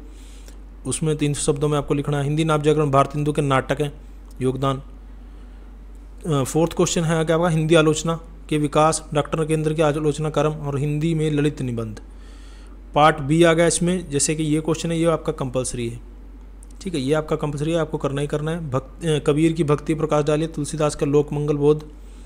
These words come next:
भ्रमर की निर्गुण और सगुण, ये आपका आ जाएगा, ठीक है। सूरदास जी का नागमती का विरह आ गया और बिहारी के, अ, गागर में सागर भरा है,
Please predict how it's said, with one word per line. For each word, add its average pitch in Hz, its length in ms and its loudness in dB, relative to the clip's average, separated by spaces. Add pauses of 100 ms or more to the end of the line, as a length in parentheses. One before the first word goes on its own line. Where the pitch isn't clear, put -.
(360)
भ्रमर 151 320 4
की 160 160 2
निर्गुण 151 400 2
और 147 200 -4
सगुण, 131 340 0 (240)
ये 135 180 0
आपका 143 300 2
आ 139 180 -2
जाएगा, 135 400 0 (840)
ठीक 170 120 -2
है। 156 60 2
सूरदास 139 360 2
जी 139 120 -4
का 147 100 0
नागमती 143 440 0
का 156 60 4
विरह 147 300 4
आ 151 40 4
गया 151 240 2 (300)
और 135 100 -2
बिहारी 131 380 2
के, 147 100 -2
अ, 156 140 -2 (540)
गागर 135 320 0
में 147 100 0
सागर 120 300 -2
भरा 113 200 -6
है, 117 120 -10